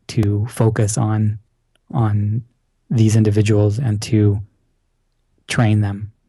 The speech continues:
and to, you know, mold them.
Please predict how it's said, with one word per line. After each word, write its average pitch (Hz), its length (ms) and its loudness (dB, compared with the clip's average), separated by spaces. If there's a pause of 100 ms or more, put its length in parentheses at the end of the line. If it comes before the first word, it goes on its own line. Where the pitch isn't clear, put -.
and 117 140 -6
to, 107 260 -4 (960)
you 117 80 -6
know, 104 180 -2 (1500)
mold 107 340 2
them. 101 320 -2